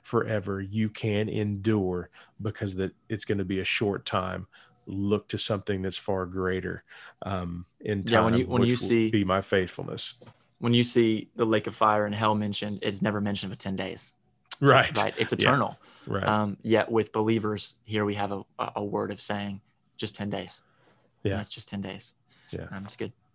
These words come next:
Speaker 1: Anything else you have on that?
Speaker 2: Yeah, I, I just, I just think of Matthew. Uh, so I wrote this down. Matthew ten twenty-eight,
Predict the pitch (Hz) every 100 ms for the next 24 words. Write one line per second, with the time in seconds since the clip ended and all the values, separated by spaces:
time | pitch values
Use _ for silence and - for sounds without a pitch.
0 | _ _ _ _ _ _ _ - - -
1 | _ 117 113 120 113 107 101 110 101 98
2 | 98 95 98 85 - - - - - -
3 | 180 196 110 123 135 151 - - 131 131
4 | 135 131 120 98 - 127 120 113 120 113
5 | 110 107 - 101 101 113 110 104 110 117
6 | 110 107 113 117 110 120 113 - 110 110
7 | 107